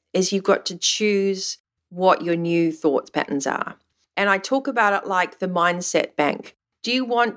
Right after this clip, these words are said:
to deplete and withdraw your happiness and your health and your well-being and your love and abundance by constantly arguing with yourself why you need to be miserable and stuck and overwhelmed and exhausted?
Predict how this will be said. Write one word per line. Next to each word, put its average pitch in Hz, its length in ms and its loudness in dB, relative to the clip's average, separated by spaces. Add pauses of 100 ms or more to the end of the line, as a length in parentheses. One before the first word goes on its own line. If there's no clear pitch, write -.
(140)
to 208 160 2
deplete 226 720 -2
and 196 220 0
withdraw 196 800 0 (340)
your 190 240 4
happiness 220 880 0
and 180 160 -2
your 180 120 2
health 208 460 2
and 185 100 -4
your 170 120 -2
well-being 185 640 0
and 170 120 -6
your 165 120 0
love 185 320 4
and 175 80 -8
abundance 196 580 0
by 185 240 -2
constantly - 960 0
arguing 196 400 2
with 185 160 -6
yourself 180 500 0 (160)
why 214 460 2
you 208 260 -4
need 190 200 -2
to 180 100 -10
be 180 100 0
miserable 170 540 0
and 160 180 -8
stuck 170 340 0
and - 140 -6
overwhelmed 170 560 0
and 160 100 -2
exhausted? 190 680 -2